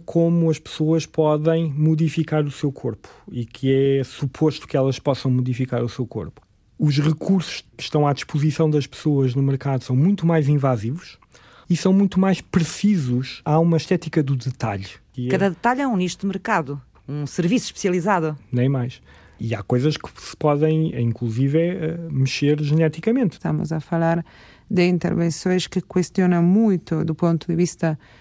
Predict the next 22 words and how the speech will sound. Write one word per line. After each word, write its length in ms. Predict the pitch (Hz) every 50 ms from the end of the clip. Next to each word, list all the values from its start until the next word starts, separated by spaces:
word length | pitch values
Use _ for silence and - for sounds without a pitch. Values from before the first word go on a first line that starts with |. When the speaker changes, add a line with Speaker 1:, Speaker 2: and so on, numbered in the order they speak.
| - - _ _ _ -
Speaker 3:
ético, 1120 | - 165 175 170 170 170 - - 180 - - - 170 165 156 156 156 156 156 156 151 147 147 - - - _ _ _ _
o 140 | - - 196
que 240 | 170 - - - 180
é 140 | 175 170 175
humano, 580 | 175 170 165 165 165 170 170 175 175 175 170
quais 260 | 151 - 165 160 156 151
são 120 | - 170 165
os 120 | 160 -
futuros 420 | - - 180 151 - 170 165 165 165
do 140 | 156 170
humano, 280 | 170 170 156 160 170 175
até 200 | 160 151 - 160
que 100 | - 175
ponto 340 | 160 - 175 175 170 160 175 -
podemos 560 | - 175 160 170 170 170 170 170 170 156 -
alterar 520 | 165 160 156 - - 170 160 160 160 165
ou 80 | 170 170
não 220 | 165 156 156 156
alterar 580 | 160 160 147 - 170 165 156 156 156 160 160 151 - - _ -
o 100 | - 190
genoma 540 | 170 147 165 175 170 165 180 208 214 208 190
humano. 560 | 185 175 175 170 160 160 160 160 156 156 156